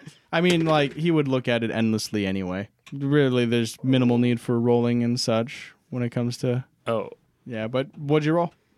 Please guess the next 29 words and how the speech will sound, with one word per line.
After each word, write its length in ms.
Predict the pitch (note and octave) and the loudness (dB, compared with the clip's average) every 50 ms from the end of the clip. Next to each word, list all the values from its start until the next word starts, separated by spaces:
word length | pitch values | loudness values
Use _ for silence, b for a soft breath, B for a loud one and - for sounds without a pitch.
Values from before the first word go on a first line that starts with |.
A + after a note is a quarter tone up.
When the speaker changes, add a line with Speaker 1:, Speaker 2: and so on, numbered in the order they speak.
| - _ _ - | -20 _ _ -12
Speaker 1:
How, 160 | C#3 C3 - _ _ - | -12 -12 -12 _ _ -4
how, 180 | D3+ D#3 D3 - - | -2 -2 -2 -4 -4
how 180 | D3 D#3+ E3 | 0 0 0
fast 360 | D#3 - D#3 C3+ C3+ C#3 - - | 0 0 0 0 -2 -4 -4 -4
do 60 | B2 | -4
you 100 | A2+ A2 | -4 -2
do 160 | A2 G#2 F#2 | -4 -6 -6
it? 100 | E2 - _ - | -8 -12 _ -4
Speaker 2:
Eleven. 640 | - A#2 A#2 A2+ A2 G#2+ G#2+ A2 A#2+ B2 B2 B2 A#2+ _ _ _ _ _ _ _ _ _ - - | -2 0 0 2 2 2 2 2 0 -2 -2 -2 -6 _ _ _ _ _ _ _ _ _ -4 -2
Speaker 1:
Okay, 260 | C#3 C#3 - C3 A2+ | -2 0 0 0 0
it's 160 | A2 A2+ - | -2 -2 -2
gonna 160 | - D3+ C#3 | -2 -2 0
take 220 | C3 D3 C3 A#2+ - | 0 -2 -2 -2 -2
a 40 | |
while. 400 | A2+ A2 A2+ A2 G#2+ G#2+ G#2+ - _ - - - _ _ _ _ _ - | -2 0 0 0 0 0 -2 -6 _ -20 -20 -20 _ _ _ _ _ -20
Speaker 2:
Okay. 300 | A2 A2 - - G2 F#2+ - _ - | -20 -20 -14 -14 -14 -14 -12 _ -2
Speaker 1:
But 100 | C#3+ D3+ | 0 2
eventually 400 | D#3 F3+ G3 F#3+ - G3 F3 E3 | 2 2 2 2 2 2 2 2
you 60 | D#3+ | 4
figure 240 | - E3+ D#3+ D#3 D#3+ | 2 2 2 4 4
out 120 | D3+ D3 D#3 | 4 4 2
how 80 | D#3 | 2
to, 100 | C#3+ C#3 | 2 2
like, 180 | C3+ C3 B2+ B2 | 2 0 0 0
disengage 600 | C3+ C#3 - C#3+ B2 A#2+ A#2 B2 B2 B2 A#2+ B2 | -2 -2 -2 0 -2 -2 0 0 0 0 0 -2
it 120 | A#2+ A2+ | -6 -6
from 160 | - - A#2+ | -6 -6 -4
the 100 | A2+ G#2+ | -4 -4
wall. 420 | G#2 G#2+ A2 A2 A2 G#2+ A2 - | -2 -2 0 0 0 -2 -2 -6